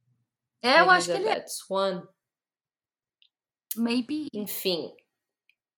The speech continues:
Speaker 2: A próxima princesa Diana, a gente falou aqui, é a Elizabeth
Speaker 1: The Bricky.
Speaker 2: Debicki.
Speaker 1: Que eu, eu não estou
Speaker 2: Fala aí um
Speaker 1: exatamente
Speaker 2: papel, um papel,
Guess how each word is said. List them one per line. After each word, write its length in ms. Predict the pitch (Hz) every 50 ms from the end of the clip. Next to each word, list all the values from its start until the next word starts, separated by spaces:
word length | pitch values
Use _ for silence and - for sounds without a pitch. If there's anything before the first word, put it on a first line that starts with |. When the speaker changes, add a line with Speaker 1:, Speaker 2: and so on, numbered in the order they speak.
| _ _ _ - - _ _ _ _ _ _ _
Speaker 2:
A 280 | - 220 220 226 247 240
próxima 580 | - - 214 190 175 180 - - 196 185 175
princesa 340 | - 185 180 - 180 175 175
Diana, 320 | 170 170 165 170 165 165
a 40 | 165
gente 200 | 170 175 165 -
falou 240 | - 175 180 180 175
aqui, 320 | - - - - 202 208
é 60 | 226 247
a 120 | 220 185
Elizabeth 720 | 170 165 170 170 156 - 165 160 - 160 160 170 165 156 - - - - _ _ _ _ _ _ _ _ _ _ _ _ _ _ _ _ _ _ - 220
Speaker 1:
The 80 | 214
Bricky. 500 | 208 - 214 220 208 - - - 220 233
Speaker 2:
Debicki. 420 | 233 185 175 - 175 175 185 - - - -
Speaker 1:
Que 40 | 220
eu, 60 | 214 233 - - - - - _ _ _ _ _ _ _ _ _ _ _ _ _ _ _ _
eu 140 | - 208 208
não 160 | 214 214 226 233
estou 320 | 226 - - - 226 226
Speaker 2:
Fala 200 | 226 214 214 226
aí 60 | 220
um 20 | 214
Speaker 1:
exatamente 260 | 208 226 220 214 214
Speaker 2:
papel, 220 | 208 196 202 196 - 220
um 60 | 196
papel, 380 | - - - - 226 202 -